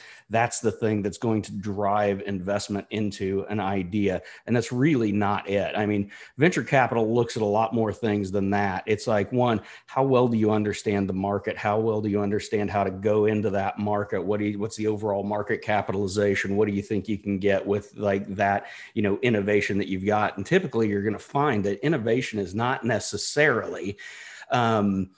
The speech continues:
like, the invention itself. Um, one of my favorite, uh, actually, of all things, it was a commercial that came from, um, uh, I B M. I think it was back in the nineties.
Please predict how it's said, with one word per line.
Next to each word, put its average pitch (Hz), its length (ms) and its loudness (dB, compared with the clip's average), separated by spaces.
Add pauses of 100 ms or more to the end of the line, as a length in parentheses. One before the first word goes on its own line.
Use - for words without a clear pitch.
(460)
like, 120 240 2
the 120 120 4
invention 113 460 2
itself. - 720 -4 (320)
Um, 107 460 2
one 151 100 6
of 135 60 4
my 117 140 6
favorite, 110 600 0
uh, 95 380 2 (720)
actually, 135 280 4
of 107 60 4
all 127 140 8
things, 120 240 2
it 104 40 0
was 101 120 -2
a 101 60 -4
commercial 143 420 4
that 107 100 0
came 110 260 2
from, 101 340 2
um, 95 440 0 (360)
uh, 101 280 4
I 117 140 6
B 104 240 2
M. 95 380 2 (100)
I 107 140 0
think 117 160 2
it - 20 2
was 92 100 -2
back 101 300 2
in 98 80 2
the 90 60 0
nineties. 87 640 -2